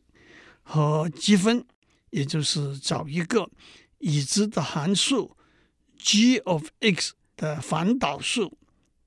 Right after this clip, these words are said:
antiderivative f of x。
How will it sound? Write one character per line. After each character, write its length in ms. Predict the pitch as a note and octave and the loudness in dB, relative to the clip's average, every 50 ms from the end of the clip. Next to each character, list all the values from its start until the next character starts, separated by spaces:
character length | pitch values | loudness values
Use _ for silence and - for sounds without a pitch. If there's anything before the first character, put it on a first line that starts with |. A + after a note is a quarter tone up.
| _ _ _ _ _ - | _ _ _ _ _ 0
antiderivative 1500 | - G3+ F#3 G3 G#3 - - G#3+ F#3 F#3 G#3 A3 - _ _ _ - F#3 E3+ D#3+ G3 B3+ B3 G3 D#3+ - - - D#3+ D#3 - - _ _ _ _ _ _ - | 4 6 6 6 4 2 0 0 2 2 0 -2 -4 _ _ _ 6 6 6 8 6 6 4 4 0 -4 -6 -8 -8 -8 -10 -18 _ _ _ _ _ _ -4
f 340 | - F3 E3+ E3+ E3+ - F3 | 0 2 2 2 0 -2 -8
of 180 | C3+ C3 - - - | -10 -10 -12 -12 -6
x。 340 | - G3+ - - - - | -4 -4 -4 -4 -8 -8